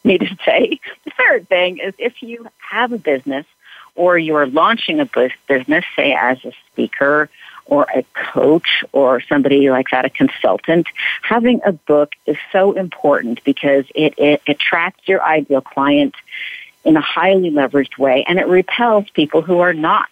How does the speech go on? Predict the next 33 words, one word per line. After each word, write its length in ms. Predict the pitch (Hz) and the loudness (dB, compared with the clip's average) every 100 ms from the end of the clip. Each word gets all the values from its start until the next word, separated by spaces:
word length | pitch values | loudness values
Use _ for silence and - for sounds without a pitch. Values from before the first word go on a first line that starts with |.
| - - _ _ _ _ - | -12 -20 _ _ _ _ -2
your 180 | 147 - | 0 2
ideal 460 | 135 139 139 123 139 | 0 -2 0 0 -2
client. 520 | - 131 82 85 - - _ - _ | -4 -2 0 -2 -6 -16 _ -20 _
So 80 | 185 | -2
you're 300 | 165 165 160 | 2 2 2
leveraging 520 | 160 196 208 208 190 | 0 -2 -2 -2 -2
your 120 | 175 170 | -2 -2
time 360 | - 147 147 | -2 0 0
by 140 | 139 143 | 0 -4
communicating 680 | - 147 151 156 165 151 143 | -4 0 0 -2 -2 -2 0
your 120 | 139 | 0
message 520 | 135 123 - 135 127 - - - | 0 -2 -2 -2 -2 -6 -10 -4
one 300 | 139 143 143 | 0 2 0
to 140 | - | -2
many 540 | 135 135 156 131 - 131 _ _ _ | -4 -2 -2 -4 -8 -14 _ _ _
instead 280 | 156 - 147 | -8 -2 0
of 160 | 131 123 | 0 0
one 220 | 127 127 | 0 -2
to 120 | - | -4
one. 380 | 131 131 92 95 - | -2 -2 -2 -6 -8
And 160 | 143 143 180 | -6 -4 -2
Amazon 480 | 208 214 180 175 | -2 -2 -2 -2
is 80 | 151 - | -2 -2
the 60 | 147 | 0
number 300 | 151 151 147 | 0 0 0
three 280 | - 143 - | 0 0 0
search 240 | 135 160 - | -2 0 0
engine. 460 | 220 233 277 302 - _ - - - - - 185 | 0 0 0 0 -2 _ -20 -20 -20 -20 -4 0
So 100 | 175 | 2
if 240 | 196 - | 0 0
you 260 | 233 240 226 | 2 4 2
have 500 | 220 196 190 185 180 _ | 0 0 2 0 -2 _
a 100 | 147 | -4